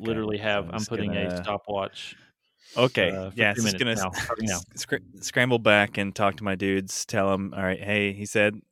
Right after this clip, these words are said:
Speaker 2: uh, "they just wanna have, you know, uh, wanna chat, um, and want, uh, <laughs> uh, we, I told them we don't want anything to do with, uh, what's going on in this town." Don't know how true that really is. Um, so what's the plan?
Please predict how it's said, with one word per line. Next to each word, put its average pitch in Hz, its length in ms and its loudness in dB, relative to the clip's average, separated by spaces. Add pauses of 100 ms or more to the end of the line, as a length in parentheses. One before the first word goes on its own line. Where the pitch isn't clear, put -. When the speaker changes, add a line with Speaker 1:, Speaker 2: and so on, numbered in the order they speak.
(200)
Speaker 2:
uh, 98 260 0
"they 104 140 0
just 107 220 -6
wanna 98 240 0
have, 101 340 2 (140)
you 131 80 -6
know, 113 220 -2 (840)
uh, 101 420 6 (500)
wanna 143 200 4
chat, 117 320 4 (120)
um, 98 340 2
and 104 200 -2
want, 101 240 2 (100)
uh, 98 180 0 (440)
<laughs> - 580 6 (400)
uh, 151 160 2
we, 143 240 2 (120)
I 135 80 4
told 139 200 4
them 139 80 6
we 135 100 4
don't 127 160 6
want 123 180 8
anything 117 260 0
to 113 60 2
do 110 160 2
with, 107 200 -2
uh, 101 140 4
what's 101 220 -2
going 98 220 -2
on 98 120 -2
in 101 60 -4
this 95 140 -6
town." 95 320 0 (260)
Don't 175 120 0
know 170 80 -4
how 147 140 -2
true 147 300 0
that 113 160 6
really 110 320 2
is. 110 400 4 (340)
Um, 101 380 2 (180)
so - 160 -2
what's 120 240 2
the - 80 -12
plan? 90 460 -4